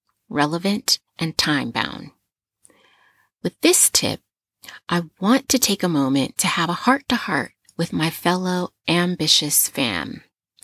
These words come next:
Achievable. This word right here. Yes, we know we can achieve a lot of things. We've done it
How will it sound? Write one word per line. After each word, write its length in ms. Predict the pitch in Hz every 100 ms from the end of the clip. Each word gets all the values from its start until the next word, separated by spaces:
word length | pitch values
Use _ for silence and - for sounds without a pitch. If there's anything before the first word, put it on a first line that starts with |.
| - - - _ _ -
Achievable. 720 | 175 - 160 135 107 76 143 _ _ _ _ _ _ _ _ _ _ _ _ -
This 280 | 214 -
word 280 | - 220 214
right 220 | 180 165
here. 440 | 156 - - - 160 _ _ _ _ _ _ - - _ _ _ _ _
Yes, 680 | 160 165 92 - - - -
we 280 | 156 185 277
know 240 | 277 240 240
we 180 | 214
can 160 | 208 190
achieve 500 | 170 - 180 165 165 -
a 80 | 165
lot 340 | 165 160 156
of 120 | 156 147
things. 640 | 165 147 120 113 - - _ _ _ _ _ _ _
We've 220 | 175 170
done 180 | - 151
it 140 | 151